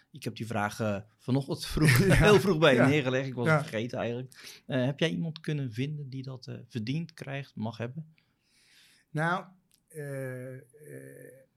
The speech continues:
Speaker 2: als je, als je, hè, bedoel, als je, ehm, als je zo'n vraag s-, stelt of krijgt, dan denk je, "Joh, eh,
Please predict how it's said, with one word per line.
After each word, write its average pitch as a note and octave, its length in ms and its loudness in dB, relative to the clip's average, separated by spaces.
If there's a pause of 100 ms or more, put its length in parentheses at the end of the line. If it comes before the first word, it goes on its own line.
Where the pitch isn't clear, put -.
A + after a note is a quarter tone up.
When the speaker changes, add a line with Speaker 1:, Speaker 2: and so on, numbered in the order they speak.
(280)
Speaker 2:
als C3+ 120 -8
je, D3+ 80 -6
als D3 100 -4
je, D3+ 80 -6
hè, E3 320 -6
bedoel, C3+ 260 -6
als C3 100 -4
je, C3+ 60 -6
ehm, C#3 400 -8
als B2+ 100 -6
je C#3 80 0
zo'n C3+ 140 2
vraag D3 360 2
s-, - 200 -6
stelt D3+ 480 -4
of D3+ 120 -12
krijgt, D3+ 440 -2
dan E3 100 -8
denk C3+ 180 -4
je, C3 60 -6
"Joh, C#3+ 440 -6
eh, C3+ 160 -10